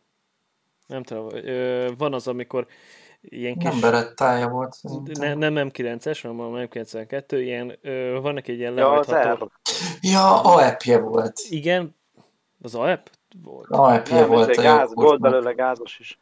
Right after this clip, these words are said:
Speaker 3: Volt belőle
Speaker 2: De,
Speaker 3: gázos
Speaker 2: de a
Speaker 3: is.
Speaker 2: Joghurtnak A E P volt,
Speaker 1: Joghurtnak
Speaker 2: az
Speaker 1: A E P
Speaker 2: fix.
Speaker 1: volt?
Speaker 3: Aha.
Speaker 1: Azt nem tudom,
Speaker 2: Az
Speaker 1: hogy és
Speaker 2: biztos.
Speaker 1: kint Szentendrén voltunk, és akkor ezért val-, nem tudom, honnan szerezte, érted, valami egy darab volt valahol valami boltban már csak meg, mit tudom én, és akkor lőtt egyet,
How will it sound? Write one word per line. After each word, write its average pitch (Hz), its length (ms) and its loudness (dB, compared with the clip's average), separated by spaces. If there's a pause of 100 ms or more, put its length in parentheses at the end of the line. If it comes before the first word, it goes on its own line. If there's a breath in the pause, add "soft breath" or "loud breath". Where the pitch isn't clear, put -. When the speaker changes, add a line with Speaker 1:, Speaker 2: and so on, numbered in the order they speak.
(120)
Speaker 3:
Volt 127 200 -2
belőle 120 200 -2
Speaker 2:
De, 127 100 4
Speaker 3:
gázos 123 240 2
Speaker 2:
de 131 80 6
a 131 80 10
Speaker 3:
is. 139 60 8
Speaker 2:
Joghurtnak 135 600 0
A 123 160 4
E 110 80 2
P - 120 -14
volt, 123 140 -6
Speaker 1:
Joghurtnak 160 300 -2
Speaker 2:
az 127 60 0
Speaker 1:
A 135 120 0
E 139 80 0
P - 40 -16
Speaker 2:
fix. 90 200 -2
Speaker 1:
volt? - 160 -18
Speaker 3:
Aha. 110 80 -2
Speaker 1:
Azt 127 100 0
nem 185 100 2
tudom, 135 160 0
Speaker 2:
Az 131 60 -2
Speaker 1:
hogy 131 120 -2
és 139 60 -2
Speaker 2:
biztos. - 640 -4
Speaker 1:
kint 175 220 -4
Szentendrén 120 520 -6
voltunk, 160 360 -2
és 127 140 -12
akkor 139 260 -6
ezért 127 460 -4 (220)
val-, 135 260 -2
nem 135 200 -2
tudom, 123 240 -8
honnan 117 260 -8
szerezte, 117 400 -6
érted, 110 280 -8
valami 113 220 -10
egy 123 200 -2
darab 110 280 -2
volt 110 220 -4
valahol 110 320 -4
valami 110 220 -8
boltban 107 460 -6
már 107 180 -12
csak 113 200 -18
meg, - 120 -18
mit 165 100 -16
tudom 143 180 -8
én, 117 60 -10
és 117 140 -14
akkor - 180 -14 (580 loud breath)
lőtt 185 280 2
egyet, 165 360 -2